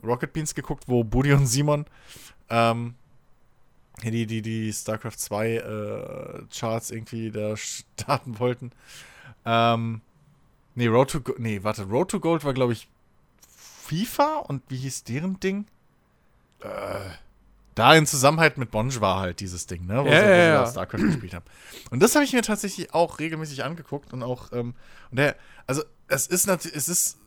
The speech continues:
Speaker 1: es ist ein tolles, tolles Spiel, keine Frage. Und ich bin mir auch sicher, dass, ähm, gerade weil's so ein, so ein langer Pfeiler des E-Sports im Prinzip ist, dass es auch mit Sicherheit super krass gebalanced ist. Also es
Speaker 2: Mhm.
Speaker 1: ist halt nur leider nicht meine Art von Echtzeitstrategie.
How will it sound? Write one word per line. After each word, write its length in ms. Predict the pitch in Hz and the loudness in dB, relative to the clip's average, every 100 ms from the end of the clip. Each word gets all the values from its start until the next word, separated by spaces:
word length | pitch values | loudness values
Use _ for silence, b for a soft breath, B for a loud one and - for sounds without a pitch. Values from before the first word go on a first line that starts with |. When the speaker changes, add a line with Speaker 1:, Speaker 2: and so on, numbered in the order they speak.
| _ - | _ -8
Speaker 1:
es 160 | 131 | -4
ist 120 | 185 190 | -4 -4
ein 100 | - - | -8 -2
tolles, 340 | - 190 294 | 4 4 4
tolles 200 | 233 208 | -4 -4
Spiel, 360 | - 240 175 104 | -6 -4 -2 -2
keine 240 | - 170 | -4 -6
Frage. 320 | - 156 180 | -2 0 0
Und 80 | 127 | -2
ich 100 | 123 - | -8 -10
bin 120 | 139 | -8
mir 120 | 139 | -8
auch 60 | 120 | -8
sicher, 320 | 151 165 127 | -8 -6 -6
dass, 280 | 107 - 117 | -6 -8 -8
ähm, 200 | 104 110 b b b b | -8 -10 b b b b
gerade 240 | 127 131 117 101 104 | -4 -4 -4 -10 -6
weil's 520 | 107 113 160 175 - - | -2 2 0 0 -4 -4
so 160 | 139 | -4
ein, 120 | 131 | -4
so 140 | 127 120 | -4 -6
ein 300 | 117 113 - _ _ - | -6 -8 -12 _ _ -12
langer 640 | 113 110 131 170 165 160 - _ _ _ _ _ _ _ - | -4 -2 -2 -2 -2 -4 -8 _ _ _ _ _ _ _ -12
Pfeiler 520 | - - 135 180 160 | -8 0 2 4 4
des 180 | 143 160 | 2 -4
E-Sports 440 | - - 101 - | -6 -4 -4 -4
im 100 | 98 | -12
Prinzip 400 | - 101 107 104 | -12 -10 -10 -10
ist, 220 | 120 - - - - - - | -12 -12 -16 -20 -20 -20 -18
dass 160 | - 110 | -12 -10
es 80 | 123 | -8
auch 80 | 123 - - - - - | -12 -16 -20 -20 -18 -12
mit 200 | 135 - | -12 -10
Sicherheit 600 | 120 117 160 143 131 - | -6 -6 -4 -4 -4 -6
super 440 | 120 135 180 143 | -8 -8 -6 -4
krass 300 | - 139 - | -2 -4 -4
gebalanced 500 | 107 113 123 113 - | -6 -4 -4 -4 -8
ist. 180 | 92 b b b b b b - | -12 b b b b b b -4
Also 200 | 110 151 | 4 6
es 60 | 156 | 6
Speaker 2:
Mhm. 40 | 151 | 4
Speaker 1:
ist 40 | |
halt 160 | 151 139 | 0 -2
nur 120 | 135 | 0
leider 280 | 127 143 139 | 2 2 0
nicht 180 | 131 110 | -2 -6
meine 440 | 98 104 123 123 | -4 0 2 2
Art 140 | 107 110 | 0 -2
von 140 | 101 | -8
Echtzeitstrategie. 720 | 98 - 110 - 90 87 87 | -8 -8 -8 -8 -10 -10 -14